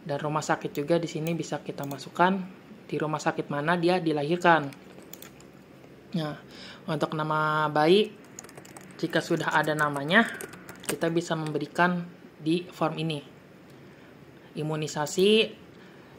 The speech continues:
kita isi hepatitis dan inisiasi menyusui dini. Jika memang iya, kita centang juga. Untuk keterangan, jika tidak ada, tinggal di strip saja.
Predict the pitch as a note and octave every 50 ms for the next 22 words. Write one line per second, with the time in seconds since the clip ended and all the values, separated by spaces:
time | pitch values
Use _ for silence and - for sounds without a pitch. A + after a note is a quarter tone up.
0 | - - - - - D3 - D#3 D#3 C#3+ C#3+ - - E3 D#3 D#3 D3+ D3+ D3+ D3+
1 | D#3 D3+ - D3+ C#3+ - - F#3+ G#3 A3 A#3 A3 F#3 E3+ D#3 D3 D3+ D3+ D3+ D3+
2 | D3+ D3 C#3+ - D#3 D3+ D3 - - E3+ D3+ D3 D3+ D3+ C#3+ - D#3 D3 D3 C#3
3 | C#3+ C#3+ D3 D#3+ F3+ G3 G3+ F#3+ - - - - - - - - - - - -
4 | D#3+ - - - D#3 D3 D3+ D3+ D3+ D3+ D3+ D3+ D3+ D3+ D3+ D3+ D3+ D3+ D3+ -
5 | - - - - - - - - - D3+ D3+ E3 F#3 G3 F#3 - - - - -
6 | - - - - - - - D#3+ - E3 D#3+ - E3 D3+ - D#3 D3+ D3 D#3 D3
7 | D#3 D3 D3 - - - - - - - - - - - - - - - - -
8 | - - D#3+ D3 D3 D#3 - - D3+ - D3 D3+ D3+ D#3 E3+ F3+ G3 G#3 G3+ F#3
9 | - - E3 - E3 - - D#3 D3 D3 D3 D3 D3 E3+ F#3+ G3+ F#3+ - - -
10 | - - - - - - - - - - - - - - - - - - D#3+ D#3+
11 | E3 E3+ E3+ E3+ E3 D#3+ D3+ - - - - D#3+ D#3+ - - E3 D3 D#3 D3 -